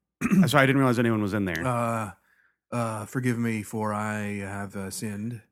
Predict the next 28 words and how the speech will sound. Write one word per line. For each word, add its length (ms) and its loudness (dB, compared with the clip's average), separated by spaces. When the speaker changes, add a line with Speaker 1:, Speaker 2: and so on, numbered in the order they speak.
Speaker 2:
and, 320 -10
um, 480 -8
Speaker 1:
Oh, 160 4
uh, 140 -2
Speaker 2:
it's 120 -12
been, 320 -4
um, 420 -8
uh, 420 -8
a 40 -18
couple, 440 -6
uh, 160 -4
weeks 220 -4
or 20 -12
so 240 -6
since, 260 -14
uh, 280 -6
last 160 -12
confession. 300 -14
Okay, 280 -4
Speaker 1:
uh, 40 -4
Speaker 2:
um, 100 2
Speaker 1:
I'm 40 0
sorry, 220 0
were 80 6
you 120 10
already 240 8
in 120 6
the 320 2